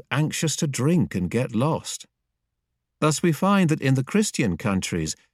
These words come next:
people are behaving in an absolutely opposite manner to what Christ had asked them to do.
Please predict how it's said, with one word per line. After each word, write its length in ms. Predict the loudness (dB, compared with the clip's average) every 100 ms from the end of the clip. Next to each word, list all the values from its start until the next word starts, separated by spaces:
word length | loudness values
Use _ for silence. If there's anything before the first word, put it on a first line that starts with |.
| _ _
people 280 | 0 2 4
are 120 | 2
behaving 560 | 2 2 2 0 2 0
in 160 | 0 -2
an 120 | -2
absolutely 720 | -2 -4 -4 -2 0 0 0 -2
opposite 540 | -2 -2 0 -2 -4 -4
manner 420 | -2 -2 -2 -6 -10 _
to 80 | -2
what 220 | 0 -2
Christ 460 | -2 0 0 -2 -4
had 140 | -2 0
asked 260 | 0 -2
them 140 | -2 -2
to 80 | -2
do. 420 | 0 0 0